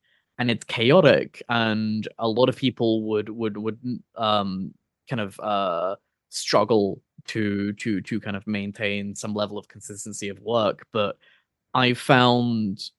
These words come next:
again, this kind of level of comfort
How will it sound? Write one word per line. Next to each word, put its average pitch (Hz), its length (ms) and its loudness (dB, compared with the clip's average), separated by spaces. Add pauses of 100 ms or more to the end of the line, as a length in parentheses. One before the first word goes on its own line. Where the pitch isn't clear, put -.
(180)
again, 113 520 4
this 113 260 2
kind 110 380 2
of 107 200 2
level 107 800 2
of 101 400 -2
comfort - 920 -6